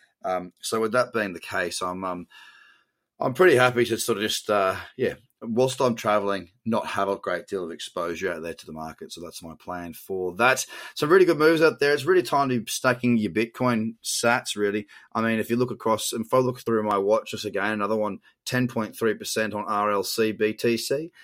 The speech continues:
Uh, I'm watching Edu, E D O Bitcoin right now, no margin. Just looking at it on Binance. There's some options out there, guys. You gotta know what you're looking for. You gotta know where to look and what to look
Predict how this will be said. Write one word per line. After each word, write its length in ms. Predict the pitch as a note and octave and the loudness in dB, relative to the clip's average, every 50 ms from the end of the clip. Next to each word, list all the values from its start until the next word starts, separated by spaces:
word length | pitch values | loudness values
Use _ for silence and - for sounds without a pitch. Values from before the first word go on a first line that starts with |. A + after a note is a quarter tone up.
| - - - _ - | -20 -20 -20 _ -6
Uh, 160 | G#2 G#2 G#2 G2+ | -4 -2 -2 0
I'm 120 | G#2+ G#2 | -2 0
watching 360 | G#2+ A#2 A2+ - - A2+ G#2+ | 0 0 -2 -2 -4 -4 -2
Edu, 400 | F#2+ A#2 A#2+ A#2 C#3 D3+ E3+ - - _ | 0 0 0 2 0 -2 -6 -8 -14 _
E 100 | - A2+ | -6 -4
D 180 | G#2+ G#2 G2+ G#2 | -2 0 2 4
O 140 | G#2+ A2 A2 | 6 6 4
Bitcoin 520 | G#2 - A2 - - - C3 C#3 D#3 D#3+ - | 4 0 -4 -6 -6 -6 -6 -6 -6 -8 -8
right 240 | B2 A2+ A#2 B2 A#2 | -6 -4 -4 -4 -4
now, 280 | B2 B2 B2 C3+ C#3 C#3 | -4 -4 -4 -6 -8 -8
no 240 | C#3 C#3 C3+ B2 A2+ | -4 0 2 2 2
margin. 460 | A2 A2 A2 A#2 A#2 D3 D#3+ G3 - _ - - - _ _ | 2 2 2 0 -2 -4 -8 -12 -16 _ -20 -20 -20 _ _
Just 220 | - D3 B2+ - | -6 -6 -4 -4
looking 180 | B2 A#2+ A2+ G#2+ | -6 -6 -6 -6
at 60 | G2 | -8
it 80 | F#2 F#2+ | -6 -8
on 160 | F#2+ F#2 E2 | -10 -10 -6
Binance. 460 | F#2 F2+ F2+ F#2+ G2 F#2+ F#2 F2+ - | -6 -4 -4 -4 -4 -6 -8 -10 -12
There's 80 | G#2+ A2 | -8 -4
some 120 | A#2+ C3+ | -4 -4
options 320 | C#3 - - - C#3+ B2 C3+ | -2 -4 -4 -4 -2 -2 0
out 240 | D3 C3+ C3 C3 - | 0 0 0 0 0
there, 120 | C3 A#2+ | -2 -2
guys. 280 | G#2+ A#2+ A#2 A#2 A2+ B2+ | 0 0 -2 -2 -2 -2
You 60 | D#3 | -4
gotta 120 | F#3 C#3 | -4 -2
know 100 | C3 B2 | -2 -2
what 120 | A#2 G#2+ F#2+ | 0 0 0
you're 80 | F#2 | -2
looking 180 | A2+ A#2+ C3 A2+ | -4 -4 -6 -6
for. 280 | - G#2+ A#2+ D#3+ E3+ G#3 | -4 -4 -4 -4 -4 -6
You 100 | B2+ A#2+ | -4 -2
gotta 140 | A#2+ A#2 A2+ | -2 0 0
know 180 | A2 G#2+ A2 | 0 0 -2
where 500 | A2+ A2 A#2 G#2 G#2+ A#2+ B2+ C3 C3+ C3+ C3 | -2 -4 -4 -2 0 0 2 2 2 2 0
to 120 | - B2+ | -2 -2
look 180 | C3 C3+ C3+ - | -2 -2 -2 -2
and 120 | C3+ C3 | -2 -2
what 140 | C3+ A#2 - | -4 -4 -4
to 100 | - D3 | -2 -2
look 260 | D#3+ D3 - - - | -2 -2 -2 -6 -14